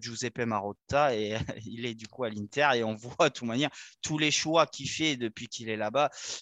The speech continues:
Euh, moi, quand, euh, moi, ça faisait un petit moment que je voyais un peu les qualités de Dumfries. Je me disais, c'est quand même bizarre qu'un gros club, euh, n'aille pas le chercher. Là, cet, cet été, ils sont allés le chercher.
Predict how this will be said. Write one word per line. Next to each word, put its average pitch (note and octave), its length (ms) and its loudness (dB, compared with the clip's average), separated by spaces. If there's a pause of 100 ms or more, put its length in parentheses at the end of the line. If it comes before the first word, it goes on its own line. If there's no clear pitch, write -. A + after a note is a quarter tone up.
Euh, G#2 140 2
moi, A#2 240 4
quand, G2 200 2
euh, A2+ 140 2
moi, C3+ 140 4
ça C3+ 160 2
faisait C3 160 -2
un C#3 120 4
petit D3 180 -2
moment D#3 260 4
que C3+ 140 -2
je A#2+ 180 -6
voyais B2+ 340 4
un B2 140 4
peu A#2+ 160 -6
les B2 160 -4
qualités B2 400 -2
de A#2+ 80 -6
Dumfries. B2+ 380 0
Je - 120 -4
me G#2 60 -2
disais, A#2 300 -2
c'est - 220 -8 (340)
quand B2+ 80 -2
même B2 120 2
bizarre C#3 400 4
qu'un C3 140 2
gros A#2+ 260 -2
club, D3 440 2
euh, A#2 680 2 (140)
n'aille B2+ 320 4
pas B2+ 140 2
le B2+ 80 -4
chercher. E3 500 2
Là, B2+ 220 4
cet, A#2+ 520 0
cet - 180 -10
été, B2 180 -4
ils B2+ 80 -4
sont A2+ 120 -2
allés A2 140 0
le G#2 60 -4
chercher. F3 440 0